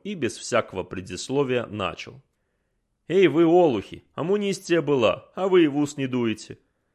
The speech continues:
Все сразу же вскочили с места и окружили его. «Как это? Кто сказал? Какая амунистия?» «Да вон, на стенах вывесили. Думаю, сорву, отнесу ребятам, обрадую их».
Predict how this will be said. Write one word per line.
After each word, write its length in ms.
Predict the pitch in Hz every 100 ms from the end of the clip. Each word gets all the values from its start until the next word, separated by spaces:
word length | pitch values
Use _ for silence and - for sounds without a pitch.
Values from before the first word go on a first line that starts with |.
| _ _
Все 240 | - 98
сразу 420 | 85 87 104 147 127
же 140 | 120
вскочили 500 | 113 - 92 - 101
с 160 | 95 -
места 420 | 90 85 - -
и 200 | - 113
окружили 640 | 98 - 92 90 90 80
его. 240 | 80 87 - _ _ _ _ _
«Как 240 | - 175
это? 140 | 117 -
Кто 260 | - 185
сказал? 380 | 196 - 117 82
Какая 400 | - 98 208 226
амунистия?» 640 | 196 165 143 107 - 80 - _ _ _ _ _
«Да 180 | 123 214
вон, 260 | 233 214 147
на 100 | 156
стенах 400 | - 180 131 -
вывесили. 580 | 156 104 - 78 - _ _ _ -
Думаю, 280 | 202 226 170
сорву, 400 | - 135 143 190
отнесу 340 | 170 110 -
ребятам, 500 | 151 95 110 131 123
обрадую 560 | 151 107 123 123 113 95
их». 220 | 87